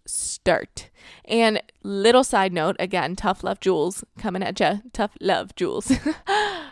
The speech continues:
I think I said tough love. Anyways, um, don't feed yourself the bullshit of, "I don't know where to start," okay? That's an excuse, because you totally do. You don't have to see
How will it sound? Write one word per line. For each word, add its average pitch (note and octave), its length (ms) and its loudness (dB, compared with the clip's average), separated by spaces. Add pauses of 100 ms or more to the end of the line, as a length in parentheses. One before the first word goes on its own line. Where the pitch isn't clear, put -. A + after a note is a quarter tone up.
I A#3 60 -10
think G3 160 -8
I F#3+ 40 -8
said F#3+ 220 -10
tough F#3 220 -8
love. - 300 -8
Anyways, F#3+ 400 0 (400)
um, G#3 300 4 (180)
don't D#4 300 4
feed D#4 200 -2
yourself C#4 300 0
the G3 80 -4
bullshit F#3 580 0
of, E3 600 0 (200)
"I D4+ 140 0
don't D#4+ 120 0
know D4 100 2
where A3+ 140 2
to G#3+ 80 -4
start," - 460 -2
okay? A#3 260 0
That's A3+ 220 0
an A3+ 80 -2
excuse, - 560 -8
because G3 320 0
you G3 120 -2
totally A3+ 460 2
do. A3+ 360 4 (420)
You A#3+ 120 2
don't D4+ 120 6
have D4 180 2
to C#4 100 -2
see B3 420 0